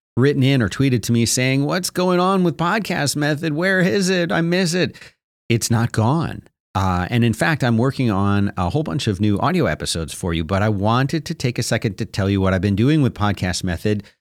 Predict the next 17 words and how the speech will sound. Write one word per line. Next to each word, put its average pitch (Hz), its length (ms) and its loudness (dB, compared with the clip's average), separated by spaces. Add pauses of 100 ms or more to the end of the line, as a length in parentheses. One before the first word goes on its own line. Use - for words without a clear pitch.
(260)
in 139 160 4
the 143 80 4
meantime, 147 560 2
because 113 400 0
a - 80 -10
lot 170 240 0
of 220 60 -4
y'all 220 180 0
don't 214 180 -2
follow 185 220 -2
me 190 100 0
on 214 140 -2
Twitter, 277 200 -4
which 123 160 0
is 127 140 0
perfectly 101 540 -2
understandable. 104 800 0